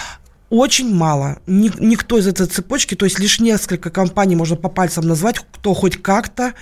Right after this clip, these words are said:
а, понимает, что надо двигаться вперед, который берет, допустим, пример Запада, потому что на Западе очень хорошо продвигают рыбу. Она считается одним из самых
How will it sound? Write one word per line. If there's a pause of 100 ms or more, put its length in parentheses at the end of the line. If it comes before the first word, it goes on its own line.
(420)
а,
понимает,
что
надо
двигаться
вперед,
который
берет,
допустим,
пример
Запада,
потому
что
на
Западе
очень
хорошо
продвигают
рыбу. (360)
Она
считается
одним
из
самых